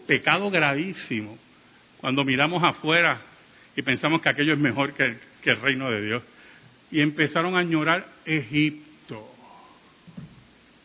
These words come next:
su esclavitud, sus ollas de carne, como ellos decían. "Nombremos un líder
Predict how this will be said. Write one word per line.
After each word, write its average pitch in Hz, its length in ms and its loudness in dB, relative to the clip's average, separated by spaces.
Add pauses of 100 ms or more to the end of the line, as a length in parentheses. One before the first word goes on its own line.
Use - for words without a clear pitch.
(1500)
su 165 180 2
esclavitud, 147 1120 2 (2000)
sus - 320 2
ollas 165 360 2
de 156 160 4
carne, 151 540 4
como 139 200 2
ellos 156 200 2
decían. 139 920 2 (1700)
"Nombremos 233 460 8
un 285 180 6
líder 302 680 6